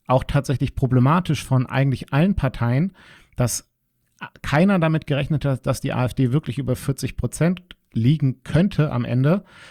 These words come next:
und dass dann eben, dass es keine Strategie gab, damit umzugehen, dass es über einen Tag dauert, bis dann mal jemand, ähm, wirklich sich dazu äußert.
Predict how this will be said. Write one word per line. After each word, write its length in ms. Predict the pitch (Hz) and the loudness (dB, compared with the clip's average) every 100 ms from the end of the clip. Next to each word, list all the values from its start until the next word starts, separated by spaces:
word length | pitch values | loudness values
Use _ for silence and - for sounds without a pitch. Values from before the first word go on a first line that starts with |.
| - - _ - | -20 -20 _ 0
und 300 | 131 139 135 | 2 4 2
dass 300 | 135 - - | 0 -4 -2
dann 200 | 139 151 | -2 0
eben, 340 | 147 139 135 - - | 0 0 -4 -8 -6
dass 160 | - 123 | -2 0
es 140 | 135 - | -2 -6
keine 280 | - 156 151 | -2 2 2
Strategie 640 | - - 135 127 107 214 | 2 -2 -2 -4 0 2
gab, 240 | 202 131 - | 4 0 2
damit 260 | 123 120 | 0 2
umzugehen, 540 | - 202 - 156 120 - | 0 -2 -2 -2 -4 -2
dass 200 | 123 160 | -2 -2
es 200 | 147 - _ _ | -6 -10 _ _
über 240 | 180 208 | 2 4
einen 200 | 175 143 | 2 0
Tag 260 | 139 143 131 | 0 -4 0
dauert, 400 | 147 160 151 131 | 2 4 2 0
bis 180 | 147 - | -4 0
dann 160 | 135 | 0
mal 200 | 131 127 | 2 2
jemand, 400 | 123 127 131 117 - | 2 0 0 -2 -4
ähm, 340 | 127 120 117 - - - _ | -2 0 -2 -6 -20 -20 _
wirklich 360 | 113 151 147 123 | 0 2 2 0
sich 140 | 127 | -2
dazu 280 | - 123 117 | -2 -4 -2
äußert. 480 | - 160 - 151 | 0 0 2 0